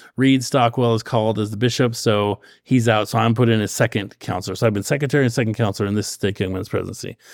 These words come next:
Then, um,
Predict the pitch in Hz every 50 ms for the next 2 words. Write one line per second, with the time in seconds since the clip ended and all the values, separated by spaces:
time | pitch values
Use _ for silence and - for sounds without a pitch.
0 | - - - - - - - 120 135 143 147 147 151 151 151 156 151 156 156 147
1 | - _ - - - - - - _ _ _ - 131 127 123 120 117 120 120 117
2 | 113 113 113